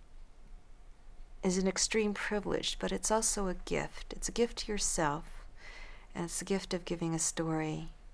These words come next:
to someone. What better gift can I give my mother than to finally sit down and listen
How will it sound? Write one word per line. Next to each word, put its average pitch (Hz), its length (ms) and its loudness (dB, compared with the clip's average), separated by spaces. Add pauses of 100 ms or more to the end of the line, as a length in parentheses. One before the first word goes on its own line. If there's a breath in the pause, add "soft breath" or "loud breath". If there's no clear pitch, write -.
to - 160 -2
someone. 151 560 -4
What 202 180 0
better 214 220 4
gift 196 320 0
can 175 160 -2
I 165 60 2
give 170 200 0
my 160 140 2
mother 156 260 2
than 156 280 0
to 160 280 -2 (540 loud breath)
finally 285 400 8
sit - 280 4
down 165 240 6
and 165 280 2
listen 165 580 4